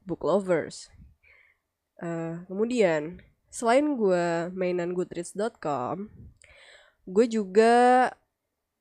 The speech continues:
mengisi kepala gue dengan informasi yang memang gue, eh, ingin cari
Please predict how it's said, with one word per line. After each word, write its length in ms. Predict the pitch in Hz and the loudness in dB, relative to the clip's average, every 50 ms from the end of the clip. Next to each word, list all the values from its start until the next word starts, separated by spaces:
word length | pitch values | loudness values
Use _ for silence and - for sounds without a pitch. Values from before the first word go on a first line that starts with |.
| _ _ _ _ _ _ _ _ | _ _ _ _ _ _ _ _
mengisi 480 | 220 233 240 247 254 254 254 262 277 | 0 0 2 2 2 0 0 0 -2
kepala 440 | 240 233 240 - 208 196 190 190 190 | 0 0 2 4 4 6 6 6 6
gue 280 | 190 190 196 202 208 208 | 6 6 6 6 6 4
dengan 160 | 202 190 196 | 4 4 4
informasi 800 | 196 196 202 196 196 190 190 190 190 - - - 254 254 254 233 | 2 2 0 0 0 0 -2 -4 -4 -6 -6 -4 -2 2 4 4
yang 160 | 196 202 208 | 2 2 2
memang 640 | 202 190 175 170 175 175 185 185 190 196 202 202 190 | 2 2 2 2 2 0 0 0 0 0 -2 -4 -2
gue, 360 | 180 180 175 175 175 175 185 185 190 180 185 208 214 208 - _ _ _ _ _ 170 | 0 0 2 4 4 4 4 2 2 0 -2 -4 -8 -14 -18 _ _ _ _ _ -6
eh, 280 | 175 175 170 170 165 - | -4 -4 -2 -4 -4 -4
ingin 300 | - 190 190 185 185 190 | -4 -4 -2 -2 -2 -2
cari 400 | 190 202 156 - - 170 190 180 | 0 0 2 2 0 -2 -4 -8